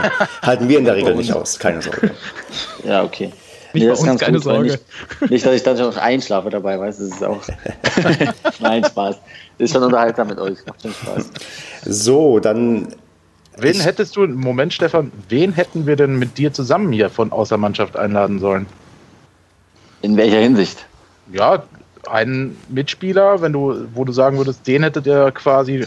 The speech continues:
Speaker 4: auch noch dazu holen können, dann wär's noch lustiger geworden. <laughs>
Speaker 1: Noch lustiger geworden. Boah. Soll ich, soll ich jetzt sagen, ich bin schon lustig? Ähm, <laughs> fällt, fällt mir schwer. Nein, ähm, ist wirklich schwer zu sagen. Wir haben schon allgemein eine sehr, sehr lustige Mannschaft.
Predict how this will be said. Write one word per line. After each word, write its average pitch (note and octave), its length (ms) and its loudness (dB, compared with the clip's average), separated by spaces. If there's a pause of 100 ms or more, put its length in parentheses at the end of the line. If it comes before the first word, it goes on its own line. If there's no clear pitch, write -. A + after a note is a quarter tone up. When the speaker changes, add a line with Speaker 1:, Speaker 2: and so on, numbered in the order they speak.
Speaker 4:
auch C3 100 2
noch B2+ 140 0
dazu A#2 280 -2
holen G#2+ 160 -2
können, A2 160 0
dann A2 120 -2
wär's A#2 180 0
noch D3+ 180 -2
lustiger G#2 380 -2
geworden. G2 340 -4 (260)
<laughs> - 840 -8
Speaker 1:
Noch A2+ 260 0
lustiger A#2 500 2
geworden. F#2+ 540 0 (100)
Boah. - 240 -18 (760)
Soll A#2 120 4
ich, A2 160 4
soll B2+ 140 4
ich B2 80 4
jetzt B2 100 0
sagen, B2+ 160 2
ich A2+ 80 -10
bin A2+ 100 -8
schon C#3+ 220 -2
lustig? A#2 400 -4 (360)
Ähm, A#2 360 2 (380)
<laughs> D#3 500 2 (580)
fällt, D3 340 -2
fällt C#3 200 0
mir C#3+ 100 -2
schwer. C3+ 320 -4 (360)
Nein, G2 300 -2
ähm, F2 300 -12 (1300)
ist - 120 -16
wirklich G2+ 240 -4
schwer A2 240 2
zu - 120 -6
sagen. A2 440 2
Wir G2 60 2
haben G2+ 120 2
schon A2 160 -4
allgemein A2+ 380 2
eine G#2+ 120 0
sehr, G#2 180 2
sehr A2 80 4
lustige A2 400 -4
Mannschaft. A#2+ 440 0